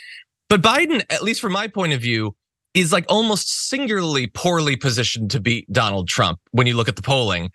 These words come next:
If he were to keel over and be replaced by someone, they would almost certainly poll better against Trump.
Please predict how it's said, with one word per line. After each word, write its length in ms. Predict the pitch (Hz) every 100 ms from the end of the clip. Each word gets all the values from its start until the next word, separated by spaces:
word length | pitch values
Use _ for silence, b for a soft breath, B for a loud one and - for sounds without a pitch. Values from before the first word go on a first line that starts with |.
| B B B B -
If 200 | 247 262
he 120 | 269
were 360 | 180 208 302 302
to 300 | - 185 139
keel 440 | - - 208 185
over 360 | 156 196 127 127
and 80 | 135
be 100 | 127
replaced 400 | 120 196 214 -
by 80 |
someone, 360 | 117 - 113 113
they 100 | 190
would 140 | 220 226 -
almost 540 | 233 233 214 156 -
certainly 600 | 247 339 196 160 120 110
poll 360 | - 190 156 127
better 300 | 131 233 208
against 420 | 120 113 110 -
Trump. 260 | 117 104